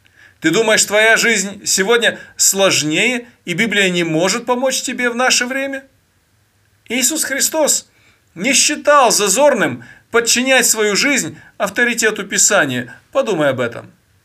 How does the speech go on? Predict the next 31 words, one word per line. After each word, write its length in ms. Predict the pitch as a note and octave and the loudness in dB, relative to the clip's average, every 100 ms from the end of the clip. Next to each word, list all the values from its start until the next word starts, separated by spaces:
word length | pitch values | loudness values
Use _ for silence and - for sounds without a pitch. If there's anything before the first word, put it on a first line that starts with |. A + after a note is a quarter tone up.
| _ _ - - - | _ _ -20 -20 -12
Ну, 80 | F#4 | 0
давай 220 | E4 D#4 | 2 4
ещё 260 | - B3+ A3+ | 4 4 4
вернёмся 460 | F#3 F#3 G3+ F3+ | 4 2 2 2
к 60 | F3+ | 2
разговору 480 | E3+ E3 F#3 F3+ D#3+ | 0 2 2 4 2
Иисуса 460 | F#3+ - F3+ E3+ - | 2 0 -2 -6 -4
с 80 | E3 | -2
законником. 680 | - F#3+ F3 C3 B2 C#3+ | 0 0 -2 -2 -4 -4
Так 120 | F#3+ G3 | -4 -2
вот, 160 | A3 | 0
когда 280 | G#3 G3 A3 | 0 2 2
законник 440 | G3 G#3 A#3 G#3 | 0 0 -2 -2
процитировал 840 | G#3+ G#3 G#3+ G#3 B3 G3 F3+ - - | -2 -2 -2 0 0 4 2 0 -8
текст 380 | - A3+ - - | -2 0 0 -4
Писания, 440 | G#3+ - A3 E3+ | 0 2 2 0
где 140 | D#3+ F3+ | -2 0
говорится 420 | G3 G#3 G3+ F#3+ | 2 2 2 0
о 40 | |
любви 220 | G3 F3+ F#3 | 0 -2 -4
к 80 | |
Богу 260 | E3+ G3 G3 | -2 -2 -2
и 40 | |
ближнему, 540 | G3 D#4 - E3+ B2 A#2 - - - _ | -2 0 0 -4 -8 -10 -20 -20 -20 _
Иисус 340 | E3+ B3 D4 - | -4 -2 0 0
похвалил 520 | C#4+ D4+ D#4+ E4 D4+ | 0 2 2 4 4
его, 340 | F3 B2 - _ _ _ | 2 -2 -8 _ _ _
что 260 | - - B3+ | -6 0 0
он 100 | B3 | 0
правильно 420 | A3 G#3 F#3+ F#3 | 2 2 4 2
сказал. 640 | F3+ F#3+ E3+ E3+ B2+ - | 0 0 0 0 0 -4